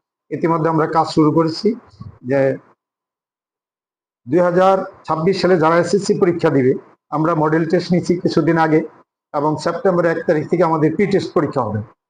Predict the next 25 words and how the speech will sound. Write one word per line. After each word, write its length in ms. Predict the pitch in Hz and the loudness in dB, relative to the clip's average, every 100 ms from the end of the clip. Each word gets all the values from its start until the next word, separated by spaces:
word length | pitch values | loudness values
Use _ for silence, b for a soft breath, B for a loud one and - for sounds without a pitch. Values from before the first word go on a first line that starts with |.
| _ _ _ | _ _ _
সেই 200 | - 180 190 | -2 2 4
লক্ষ্যে 240 | 180 185 185 | 2 2 0
আমি 140 | 170 170 175 - _ - | 2 0 -2 -8 _ -4
প্রতিটা 380 | 226 233 202 208 | -2 0 0 2
গার্জিয়ানকে 580 | 170 160 151 180 175 175 160 160 - _ _ _ _ _ _ | 2 2 2 0 0 0 -2 -6 -18 _ _ _ _ _ _
তার 160 | 151 156 139 | -4 -2 -2
খাতা, 300 | 175 175 170 160 - - _ _ _ _ | -2 2 0 0 -6 -16 _ _ _ _
বারোটা 320 | 151 165 165 160 | -2 -2 0 -2
খাতা 280 | 160 165 170 | 0 0 0
একসাথে 340 | 160 156 - | -2 -2 -2
রেডি 220 | 160 147 151 | 0 2 2
করে 140 | 170 190 190 - _ _ _ _ - | 4 2 -2 -18 _ _ _ _ -6
ছাত্র 360 | 160 - - 185 196 175 - _ _ _ _ | -4 -4 -2 0 0 -2 -12 _ _ _ _
এবং 240 | 143 147 170 170 147 | -6 -2 -2 0 2
অভিভাবক 440 | 156 143 135 113 - | 2 2 2 0 0
পাশাপাশি 500 | 202 196 208 196 190 196 151 | 2 2 2 2 2 2 2
বসে 200 | 175 190 196 | 4 4 4
আমি 120 | 165 156 | 2 2
ব্রিফিং 240 | 135 139 131 | 0 0 2
দিয়েছি 220 | 139 143 220 - _ _ | 2 2 -2 -2 _ _
যে 120 | 123 147 156 | -2 -2 0
আপনার 280 | 190 196 208 175 | -2 2 2 2
বাচ্চাদের 400 | 175 180 156 151 | 0 0 0 0
খাতাগুলি 400 | 147 170 147 151 156 | 0 0 2 2 2
দেখেন 200 | 165 190 | 2 0